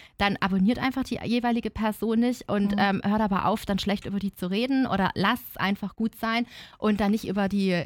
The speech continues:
Speaker 1: Kinder lästern oder über die Accounts lästern oder über was auch immer. Ähm, das kann sich ja jeder selber aussuchen. Was ich dann halt nicht verstehe, ist, dass man dann gerade das Thema Shitstorms oder was auch immer, dass es dann teilweise dann so abgeht und da denke ich mir auch, also ganz ehrlich, ähm,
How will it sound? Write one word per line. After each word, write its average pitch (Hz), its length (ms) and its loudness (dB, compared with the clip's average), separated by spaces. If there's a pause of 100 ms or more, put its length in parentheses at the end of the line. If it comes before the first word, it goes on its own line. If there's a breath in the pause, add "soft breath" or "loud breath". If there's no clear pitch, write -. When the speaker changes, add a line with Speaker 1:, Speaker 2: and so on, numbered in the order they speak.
Speaker 1:
Kinder 262 280 2
lästern 208 340 0
oder 190 200 0
über 185 180 -2
die 180 160 -2
Accounts 254 460 -2
lästern 214 360 -2
oder 190 200 -2
über 180 180 -2
was 196 220 0
auch - 160 -4
immer. 240 280 2 (300 loud breath)
Ähm, 196 360 2
das 208 140 -2
kann 233 180 0
sich 240 120 0
ja 202 80 0
jeder 190 260 0
selber 294 420 -2
aussuchen. 170 420 -4
Was 175 120 -6
ich 247 100 -8
dann 269 160 -2
halt 254 140 -2
nicht 233 140 -6
verstehe, 240 440 -4
ist, 208 220 -6
dass 202 180 -2
man 202 160 -2
dann 190 300 -2
gerade 190 220 -2
das 190 160 -6
Thema 196 260 -2
Shitstorms 240 520 -4
oder 202 160 -4
was 185 140 -6
auch - 140 -6
immer, 240 260 2 (340 loud breath)
dass 196 220 -2
es - 160 -8
dann 202 300 0
teilweise 202 480 0
dann 185 220 0
so 220 500 -2 (260)
abgeht 240 840 -2
und 190 200 2
da 165 120 2
denke 165 300 0
ich - 140 -6
mir 170 240 0
auch, 135 300 -2
also 156 240 -4
ganz 156 260 -4
ehrlich, 175 560 -2
ähm, 151 360 -6